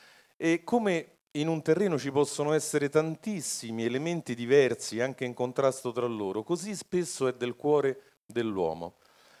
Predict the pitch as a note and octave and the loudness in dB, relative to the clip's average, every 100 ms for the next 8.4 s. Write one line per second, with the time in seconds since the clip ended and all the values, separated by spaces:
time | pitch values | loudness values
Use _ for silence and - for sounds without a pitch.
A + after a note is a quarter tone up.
0 | _ - C3+ - - - - - F3+ E3+ | _ -12 -10 -10 -12 -14 -14 -8 -2 2
1 | C#3+ C#3 C#3+ - D#3+ C#3 B2 B2 C3 C3+ | 4 4 0 0 0 0 0 -2 2 2
2 | B2+ B2 A#2 A#2 A#2 - A#2 - C3 B2 | 4 4 4 2 -2 -6 -6 -4 -4 -6
3 | B2+ A#2 A#2+ C#3+ B2+ A2 G#2 A2+ A#2+ A#2 | -8 -8 0 4 6 4 0 0 0 0
4 | A#2 - C3+ B2+ G#2+ G2 G#2 B2 C3+ C#3+ | 0 0 4 6 6 4 2 0 2 4
5 | C3+ C3+ C3+ D#3 E3 E3 D#3+ D#3 C#3 C3 | 4 4 4 8 8 8 6 4 4 2
6 | - C3 C3 A#2+ B2 - E3+ E3+ D#3+ D3+ | 2 2 2 0 -4 -4 -8 -4 0 2
7 | D3 C3 B2 C#3+ C3+ C3 A#2+ C#3 E3 - | 4 4 0 2 4 4 0 -2 -2 -6
8 | B2+ C#3 E3 | -8 -4 -4